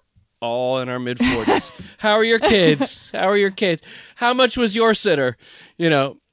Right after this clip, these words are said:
Speaker 1: so, but it was a fun night, I had a blast, so that was all good.
Speaker 2: Nice. And are you a better person?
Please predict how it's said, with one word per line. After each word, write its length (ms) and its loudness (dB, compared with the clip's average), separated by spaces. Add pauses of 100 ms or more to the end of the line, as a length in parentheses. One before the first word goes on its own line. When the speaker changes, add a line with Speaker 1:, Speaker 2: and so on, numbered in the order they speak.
(180)
Speaker 1:
so, 220 4
but 160 4
it 60 4
was 140 2
a 40 0
fun 280 0
night, 320 0
I 80 -2
had 80 0
a 20 0
blast, 640 -2
so 160 -6
that 160 -4
was 200 -4
all 200 -4
good. 260 -8
Speaker 2:
Nice. 720 -10 (360)
And 220 -2
are 80 0
you 160 -2
a 60 0
better 180 -6
person? 480 -16